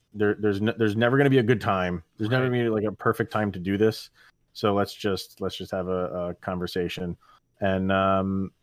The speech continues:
Speaker 1: yeah, we, we, right before I jumped on with you, we recorded. So that, that's out, well,
Speaker 2: By
Speaker 1: right
Speaker 2: the
Speaker 1: now.
Speaker 2: time they hear this,
Speaker 1: Yeah,
Speaker 2: yeah.
Speaker 1: yeah,
Speaker 2: Yeah.
Speaker 1: yeah. Um,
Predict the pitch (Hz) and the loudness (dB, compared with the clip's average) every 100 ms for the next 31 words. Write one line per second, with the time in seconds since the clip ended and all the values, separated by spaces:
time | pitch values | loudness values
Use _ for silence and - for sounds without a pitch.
0 | - 101 117 92 92 95 95 87 - 95 | -6 0 0 0 -6 -4 -6 -8 -8 -2
1 | 107 113 120 110 113 113 113 110 120 95 | -2 0 0 0 0 -2 -2 0 0 0
2 | 85 85 82 - 92 87 95 87 80 101 | 0 -4 -6 -10 -10 -4 -2 -2 0 2
3 | 101 95 98 95 101 95 92 _ _ _ | 2 2 -4 0 2 2 0 _ _ _
4 | _ _ 101 90 - _ _ - 143 104 | _ _ -4 -2 -6 _ _ -10 0 2
5 | 101 127 117 113 110 98 98 104 110 104 | 4 2 -2 -6 -6 -6 -2 2 4 4
6 | 92 - 107 113 101 104 104 - - - | 0 -2 2 4 4 2 0 -4 -20 -20
7 | - _ - 98 95 92 92 92 | -20 _ -8 -4 -2 -2 -4 -8